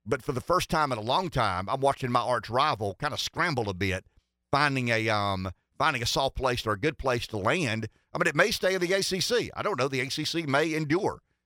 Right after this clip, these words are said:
Um, it looks to me like the Big Ten will be the eventual, uh, landing place of Clemson and Florida State. Um, that, that, that's kind of an invasion into the geographic territory of the S E C. And I gotta believe once that happens,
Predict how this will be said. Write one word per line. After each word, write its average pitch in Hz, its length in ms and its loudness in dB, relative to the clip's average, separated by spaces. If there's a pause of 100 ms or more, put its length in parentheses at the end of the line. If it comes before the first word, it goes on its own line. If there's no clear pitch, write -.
Um, 101 480 0 (100)
it 120 120 -2
looks 143 320 -2
to 147 100 -2
me 151 240 2
like 104 380 0 (320)
the 120 100 -2
Big 120 260 -2
Ten 107 520 -2 (280)
will 120 120 0
be 135 160 0
the 120 160 2
eventual, 117 560 -2
uh, 95 160 0
landing 143 340 0
place 110 320 -2
of 104 80 -10
Clemson 135 400 -2
and 160 180 -4
Florida 113 300 -2
State. 104 380 -2 (360)
Um, 101 440 0
that, 107 180 -6
that, 131 240 -2
that's 135 160 0
kind 147 160 -2
of 127 80 -2
an 120 80 -2
invasion 120 720 0
into 123 260 -4
the 104 100 -4
geographic 135 640 0
territory 107 640 0 (360)
of 107 100 0
the 117 160 2
S 120 160 0
E 113 80 -2
C. 107 360 0 (260)
And 104 100 2
I 139 120 4
gotta 143 260 0
believe 120 400 -2
once 156 300 0
that 135 160 2
happens, 120 580 -2